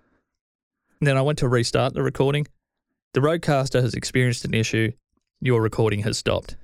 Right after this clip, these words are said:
Luckily, I was actually doing a remote interview where the two hosts of the show were in the studio with me here, and the guest was actually coming through Skype.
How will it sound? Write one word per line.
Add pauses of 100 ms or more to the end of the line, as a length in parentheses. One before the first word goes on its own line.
(720)
Luckily, (1040)
I
was
actually
doing
a
remote
interview (1120)
where (360)
the
two (220)
hosts
of
the
show
were
in
the
studio
with
me
here, (1000)
and
the
guest
was
actually
coming
through
Skype.